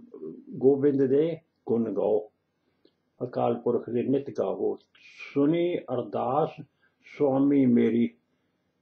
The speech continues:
ਮੇਰੇ ਸ-, ਸੁਆਮੀ ਨੇ ਮੇਰੀ ਜਿਹੜੀ ਮਨ ਦੀ ਅਰਦਾਸ ਸੀਗੀ ਉਹ ਸੁਣੀ। "ਮੇਰੇ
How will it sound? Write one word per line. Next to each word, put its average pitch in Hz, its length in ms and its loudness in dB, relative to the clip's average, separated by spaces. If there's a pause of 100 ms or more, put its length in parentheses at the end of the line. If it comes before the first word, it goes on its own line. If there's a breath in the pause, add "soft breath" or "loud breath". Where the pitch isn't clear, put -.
ਮੇਰੇ 127 360 4
ਸ-, - 180 -14 (120)
ਸੁਆਮੀ 135 460 0
ਨੇ 147 140 2
ਮੇਰੀ 131 500 0 (500)
ਜਿਹੜੀ 131 220 6
ਮਨ 123 360 2
ਦੀ 151 240 2 (180)
ਅਰਦਾਸ 120 560 -2
ਸੀਗੀ 117 360 -4 (160)
ਉਹ 131 160 -2
ਸੁਣੀ। 110 480 -6 (1600)
"ਮੇਰੇ 139 480 4